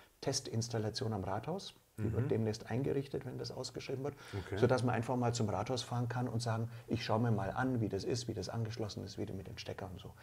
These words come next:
Speaker 1: Das finde ich eigentlich auch eine gute Idee.
Speaker 2: Super, das hört sich doch alles sehr nach, ja, Zukunft an. Das finde ich klasse. So,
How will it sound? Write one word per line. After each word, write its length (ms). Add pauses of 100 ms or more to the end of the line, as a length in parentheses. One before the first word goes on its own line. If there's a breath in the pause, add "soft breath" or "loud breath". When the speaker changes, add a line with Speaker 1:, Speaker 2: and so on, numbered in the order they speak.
(280 loud breath)
Speaker 1:
Das 100
finde 180
ich 80
eigentlich 140
auch 40
eine 120
gute 180
Idee. 220 (320)
Speaker 2:
Super, 360 (200)
das 180
hört 120
sich 100
doch 180
alles 200
sehr 140
nach, 260 (120)
ja, 160 (220)
Zukunft 420
an. 80 (500 loud breath)
Das 140
finde 200
ich 100
klasse. 320 (2750 loud breath)
So, 320